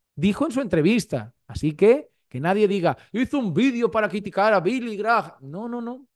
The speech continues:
porque en el vídeo no me dedico a eso. Está ahí, lo pueden ver. Está por aquí arriba. Por aquí arriba hay un enlace y lo podrán ver, o por algún lado aparece a lo largo del vídeo ese enlace, o luego en la descripción se lo pongo y ahí lo pueden ver. Para que digan, "A ver qué ha dicho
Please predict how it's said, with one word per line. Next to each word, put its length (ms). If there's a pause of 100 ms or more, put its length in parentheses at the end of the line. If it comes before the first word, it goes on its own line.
porque 200
en 80
el 80
vídeo 300
no 180
me 140
dedico 340
a 60
eso. 480 (260)
Está 200
ahí, 340 (120)
lo 80
pueden 260
ver. 240 (540)
Está 220
por 140
aquí 160
arriba. 340 (220)
Por 140
aquí 140
arriba 260
hay 80
un 100
enlace 600 (500)
y 80
lo 100
podrán 360
ver, 220
o 80
por 140
algún 300
lado 200
aparece 440
a 60
lo 120
largo 280
del 160
vídeo 300
ese 140
enlace, 500
o 100
luego 200
en 60
la 60
descripción 460
se 100
lo 140
pongo 300
y 40
ahí 100
lo 120
pueden 240
ver. 240 (600)
Para 140
que 120
digan, 260
"A 60
ver 180
qué 80
ha 40
dicho 520